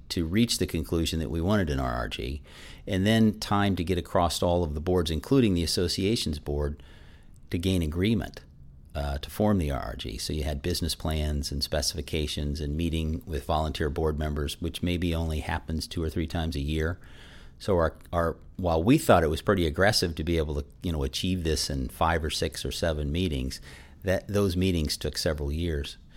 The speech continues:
But we, we concluded we did want to form the R R G. Everybody was in support of it. And I think the success has been now is we have about seventy thousand members of the R R G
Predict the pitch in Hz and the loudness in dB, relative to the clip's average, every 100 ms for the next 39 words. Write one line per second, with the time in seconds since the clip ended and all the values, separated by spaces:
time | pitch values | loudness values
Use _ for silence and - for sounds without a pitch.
0 | - - 107 107 101 92 - 90 87 85 | -20 0 6 6 6 2 0 2 2 0
1 | - 92 - 107 98 82 82 90 90 87 | -2 -2 4 4 4 2 0 0 0 0
2 | - 90 85 80 80 80 78 80 - 87 | 0 0 0 0 0 0 0 -2 -2 0
3 | 92 87 87 80 82 73 - 73 90 85 | 0 0 0 -2 -2 -4 -4 -4 -2 0
4 | 78 78 80 - 80 78 - 107 92 90 | 0 -2 -4 -4 -4 -4 0 0 2 0
5 | 78 - 104 117 82 78 85 80 76 80 | 0 2 2 2 -2 -2 -2 -2 -2 -2
6 | 87 117 98 78 76 87 78 85 85 80 | 0 0 0 -2 -2 -2 -2 0 0 0
7 | 76 - - - - - 82 78 - 92 | -2 -8 -18 -20 -14 2 2 4 4 4
8 | 95 90 82 80 92 85 71 71 76 73 | 4 2 2 2 2 2 2 0 -2 -2
9 | 71 71 78 82 82 65 80 | -2 -2 -2 -4 -4 -4 -6